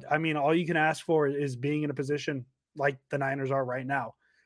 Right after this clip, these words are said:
Is, is get into the dance, and you never know what's gonna happen once you get in. Um, so, so I mean, we'll, we'll, we'll see what happens.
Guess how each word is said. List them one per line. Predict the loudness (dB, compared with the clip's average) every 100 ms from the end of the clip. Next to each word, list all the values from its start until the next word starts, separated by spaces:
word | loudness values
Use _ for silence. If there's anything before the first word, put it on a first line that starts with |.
| 0
Is, | 6 6 4 2
is | 2 2 -2 -2
get | 0 2
into | 2 2
the | 2
dance, | 2 4 2 0 -8 -6
and | -4
you | -4
never | -4 -2 0 0
know | 2 2
what's | 0 -2
gonna | -4 -4 -2
happen | -4 -6 -10
once | -12 -14
you | -16
get | -14 -14
in. | -16 _ _ _ _ 0
Um, | 2 2 0 -4 -8 -12 _ _ _ _ _ _ -20
so, | 0 0
so | 4 2
I |
mean, | 2 -2
we'll, | -2 0
we'll, | 0 0
we'll | 0
see | -2 2 6
what | 6
happens. | 8 6 4 0 0 -4